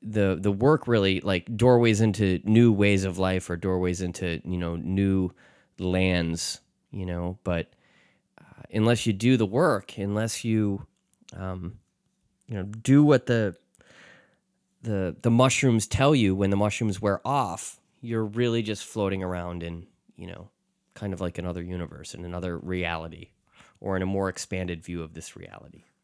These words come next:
version of this reality. Same with, like, you know, the, the ayahuasca. Like, the ayahuasca, with ayahuasca, the work very often begins when you get,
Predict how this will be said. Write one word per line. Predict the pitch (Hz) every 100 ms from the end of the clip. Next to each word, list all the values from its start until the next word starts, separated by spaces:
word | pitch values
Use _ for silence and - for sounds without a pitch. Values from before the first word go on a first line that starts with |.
| _ -
version | 92 87 85
of | 76
this | 82 -
reality. | - - - - _ _ - - - _ _ _ _
Same | - 104
with, | 95 104
like, | 90 - _ - _
you | 98
know, | 90 82
the, | 82 - _
the | 92
ayahuasca. | 82 95 92 87 85 - - - _ _ _ _ _ _ _ _ - -
Like, | -
the | - -
ayahuasca, | 113 113 98 107 110 - 82 80 _ _ _ -
with | 104
ayahuasca, | 82 120 113 123 - 110
the | 90
work | 92 123 120 -
very | 90 110 139 123
often | 101 90 98
begins | 90 87 87 85 85 -
when | 107 101 98
you | 95 92 85 -
get, | 110 -